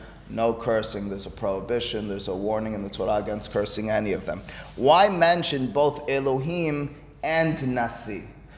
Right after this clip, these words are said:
Once I'm mentioning the higher class and the lower class, that's my words, but that's effectively what the Gemara had told us, why mention two on the higher class? Why both Nasi and Elohim,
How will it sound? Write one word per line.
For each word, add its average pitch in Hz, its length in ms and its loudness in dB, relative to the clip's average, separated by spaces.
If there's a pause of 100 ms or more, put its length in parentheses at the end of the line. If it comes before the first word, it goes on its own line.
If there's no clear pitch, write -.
(120)
Once 165 280 2
I'm 131 360 2
mentioning 143 520 2
the 117 120 2
higher 165 400 8
class 110 600 2
and 107 180 -6
the 107 60 -2
lower 151 420 6
class, 107 520 0
that's - 460 -8
my 104 260 -2
words, 95 380 -4
but 101 120 -14
that's 98 220 -10
effectively 107 540 -8
what 95 160 -10
the 98 60 -8
Gemara 98 420 -2
had 98 180 -6
told 165 300 0
us, 104 180 -2 (280)
why 139 260 6
mention 151 460 -2 (100)
two 220 340 0
on 120 140 2
the 113 80 2
higher 107 420 0
class? 90 320 -4 (220)
Why 139 220 10
both 165 420 6
Nasi 135 600 0 (220)
and 180 500 2
Elohim, 113 840 0